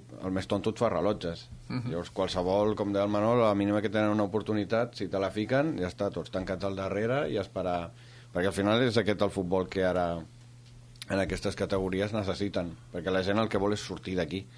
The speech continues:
Speaker 1: i es tira cap a dalt, perquè has dit, has dit Figueres, eh, la Rampitec, que són equips que tenen pressupost i que tenen nom i que haurien d'estar més a dalt. Llavors ara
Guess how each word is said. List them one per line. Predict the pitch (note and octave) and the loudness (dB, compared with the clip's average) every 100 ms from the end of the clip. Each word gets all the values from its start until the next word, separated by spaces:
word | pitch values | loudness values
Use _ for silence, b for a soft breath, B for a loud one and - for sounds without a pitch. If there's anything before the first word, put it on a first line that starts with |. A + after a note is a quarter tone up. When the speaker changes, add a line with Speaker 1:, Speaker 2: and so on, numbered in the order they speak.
| B B - | B B -6
Speaker 1:
i | F2+ | -6
es | - | -2
tira | F#2+ | -2
cap | F#2+ F2+ | -2 -2
a | F2 | -2
dalt, | G2+ | -2
perquè | G2+ F#2 | -2 -4
has | F#2+ | -4
dit, | F#2 E2+ - | -6 -10 -10
has | F#2+ F2 | -6 -6
dit | D#2+ - | -8 -4
Figueres, | F#2 F#2 G2 G2 - B B B B B | -2 2 4 2 -2 B B B B B
eh, | F2+ F2+ F2 F2 F2 F2 E2 D#2+ | 0 2 2 2 0 0 -2 -6
la | F2 F2+ | -4 0
Rampitec, | F#2+ F#2+ F2+ F#2+ | 0 0 -2 0
que | G2+ | 0
són | F#2 F#2+ | 2 2
equips | F#2+ F#2+ F#2 | 0 -2 -4
que | - | -2
tenen | G2 G2 G2 F2 | 0 2 0 -2
pressupost | F#2 F#2+ G2 F#2+ | -4 -2 -2 -2
i | F#2 | -2
que | E2+ | -2
tenen | F#2+ F#2+ | 0 0
nom | F#2+ G2+ A2+ | 0 0 0
i | |
que | G2+ | -2
haurien | G2 F#2 F#2 | -2 0 -2
d'estar | - G2 | -2 -2
més | F2 | 0
a | E2+ | 2
dalt. | E2+ A2+ - B B B B | 0 -2 -6 B B B B
Llavors | F2 F2 F2 F2+ | -2 0 0 2
ara | F2 G2 G2 | 2 4 2